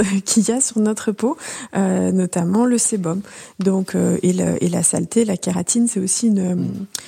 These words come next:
Speaker 1: c'est aussi une protéine qui est plutôt lipophile. Donc, euh, donc le, le savon va permettre de faire le lien entre l'eau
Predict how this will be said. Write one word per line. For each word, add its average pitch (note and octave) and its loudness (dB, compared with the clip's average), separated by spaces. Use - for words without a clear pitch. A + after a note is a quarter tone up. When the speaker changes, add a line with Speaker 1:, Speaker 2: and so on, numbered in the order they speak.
Speaker 1:
c'est - -2
aussi F3+ 0
une G3+ 4
protéine G#3+ 0
qui - -2
est F#3+ 2
plutôt - -2
lipophile. G#3 0
Donc, G#3 2
euh, F#3+ 2
donc F#3+ -2
le, G3 4
le F#3+ 2
savon G#3 0
va B3 2
permettre A3 2
de G#3 2
faire B3 2
le A#3 6
lien A3 2
entre G#3 2
l'eau G#3 2